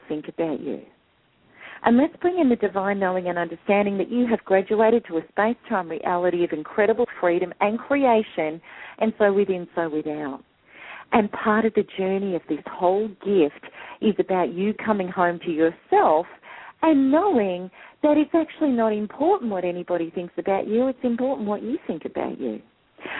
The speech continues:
And that your approval of self is the matrix and the alignment with which creates more approval from life. And that you can't actually get approval from others for yourself.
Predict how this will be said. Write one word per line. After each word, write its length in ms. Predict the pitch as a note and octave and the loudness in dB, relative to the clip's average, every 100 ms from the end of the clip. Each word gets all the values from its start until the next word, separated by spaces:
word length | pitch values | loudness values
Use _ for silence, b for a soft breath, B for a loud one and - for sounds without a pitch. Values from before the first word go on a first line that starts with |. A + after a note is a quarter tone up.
| B B | B B
And 180 | B3+ A#3 | 2 4
that 220 | B3 A#3 | 2 0
your 500 | G#3+ A3+ B3 B3+ C#4 - | -4 0 2 2 0 -2
approval 920 | B3 - - - C4 C#4 C4+ D4+ D4 - | -6 -8 -12 -2 0 0 0 -2 -2 -6
of 100 | G3+ - _ - | -8 -10 _ 0
self 320 | C4+ F#3+ F3 - - | 2 4 2 -4 -4
is 120 | A3 - | -4 -2
the 80 | |
matrix 680 | G#3+ G#3 G#3+ B3 - D4 C4+ - | -2 0 0 0 -2 -6 -6 -6
and 120 | A3 | -4
the 100 | G3+ | -2
alignment 640 | F#3+ F#3 G3 A#3+ A#3 F3 F#3 | -2 0 2 2 0 0 0
with 140 | G#3+ - | -4 0
which 160 | A3 - | -4 -4
creates 460 | - C#4+ C4+ E3 E3 - | -8 0 2 2 0 -6
more 220 | E3+ F3 | -2 -2
approval 420 | F#3+ G3 D#3 D3+ - | -2 0 -2 -2 -10
from 180 | D3+ D3 | -10 -10
life. 340 | C#3+ D3+ C3+ - - - _ B B B B B B B B - | -6 -4 -4 -6 -16 -20 _ B B B B B B B B 0
And 140 | G3 | 2
that 140 | G3+ G3+ | 4 2
you 140 | F3 F3+ - | 0 -10 -6
can't 320 | G#3 G3+ A3 - | -2 0 -2 -2
actually 380 | G3 F#3 - F3+ | -4 -4 -4 -6
get 260 | - E3+ - | -2 -4 -4
approval 520 | F#3 - - D#3+ D3+ D#3 | -12 -10 -4 -4 -4 -6
from 220 | - D3+ - | -4 -6 -2
others 380 | C#3+ C3+ A#2+ C3 - B B - | -4 -2 -4 -4 -12 B B -4
for 80 | |
yourself. 540 | D#3+ C#3+ - F3 C#3 | -2 -2 -2 0 0